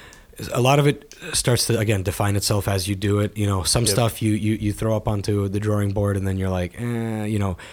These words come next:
Speaker 1: you, you, you go back to the idea a couple weeks later. You're like, you know, there's, there are certain things that we, um, we, we, you know, wanted to do. And I say we with, you know, the other two, uh, head honchos, uh, you know, Amelia and Posh,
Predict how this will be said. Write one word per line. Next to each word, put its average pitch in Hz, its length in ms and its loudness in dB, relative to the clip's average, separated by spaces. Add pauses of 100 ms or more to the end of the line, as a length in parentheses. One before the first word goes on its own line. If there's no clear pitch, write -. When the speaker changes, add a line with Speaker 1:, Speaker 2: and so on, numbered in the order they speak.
(180)
Speaker 1:
you, 113 160 2
you, 113 220 0
you 123 120 2
go 117 120 4
back 117 180 4
to - 80 0
the 117 100 6
idea 107 340 4
a - 20 0
couple 107 240 -2
weeks 101 220 0
later. 101 180 2
You're 98 160 2
like, 98 200 -2
you 107 60 0
know, 92 120 0 (320)
there's, 147 220 6
there 147 280 4
are 143 60 4
certain 143 260 2
things 120 240 2
that 107 140 2
we, 110 320 2
um, 98 380 -2 (520)
we, 104 400 2
we, 104 380 0 (280)
you 113 120 0
know, 95 100 2
wanted 101 280 0
to 104 100 -4
do. 101 160 0
And 98 80 0
I 98 40 2
say 101 160 0
we 98 180 0
with, 92 280 -2
you 104 100 -2
know, 85 260 -2
the 98 120 0
other 98 160 2
two, 95 300 0
uh, 87 240 0 (640)
head 101 200 0
honchos, 95 580 2
uh, 90 120 2
you 92 80 0
know, 90 120 0
Amelia 95 380 0
and 92 100 -2
Posh, 92 380 -2